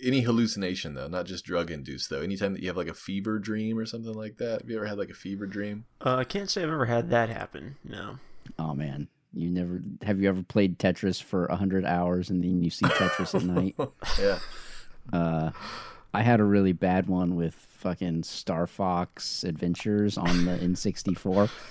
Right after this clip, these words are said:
Speaker 3: Man, there was some puzzles in that game. The night after I played that, I had the dream my whole fucking night of, like, pushing these blocks around and being Star Fox, and it was the worst experience I've
Speaker 2: Why
Speaker 3: ever
Speaker 2: is that
Speaker 3: had.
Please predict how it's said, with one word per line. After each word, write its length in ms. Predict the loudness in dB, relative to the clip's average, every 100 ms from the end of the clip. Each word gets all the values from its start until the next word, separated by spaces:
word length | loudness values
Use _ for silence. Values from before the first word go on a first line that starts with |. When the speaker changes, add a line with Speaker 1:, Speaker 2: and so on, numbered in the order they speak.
| -6
Speaker 3:
Man, 340 | 2 4 4 4
there 120 | 4
was 140 | 2 2
some 160 | 0
puzzles 340 | 2 0 2 2
in 120 | 2
that 180 | 2 2
game. 500 | 0 2 0 -2 -2
The 100 | -2
night 260 | 0 0 0
after 320 | -2 -2 -2
I 100 | -2
played 320 | -2 -2 0 0
that, 220 | -4 -4
I 140 | -6 -2
had 220 | -2 0
the 80 | -2
dream 320 | 0 0 0
my 100 | -2
whole 360 | 0 2 2 0 _
fucking 460 | 0 0 2 0 2
night 360 | 2 0 -4 -12 -20 _ 0
of, 160 | 0
like, 180 | 0 -2
pushing 320 | -2 0 2
these 140 | 2 0
blocks 400 | 0 0 -2 -4
around 400 | -2 -2 -4 -4
and 140 | -4
being 240 | -2 -4 -4
Star 240 | -4 -4
Fox, 360 | -4 -8 -8 -8
and 80 | -6
it 60 |
was 140 | -8 -8
the 100 | -6
worst 480 | -4 -4 -6 -10 _ -10
experience 640 | -8 -6 -4 -4 -6 -6
I've 80 | -2
Speaker 2:
Why 100 | -2
Speaker 3:
ever 80 | -2
Speaker 2:
is 80 |
that 100 | -4
Speaker 3:
had. 40 | -4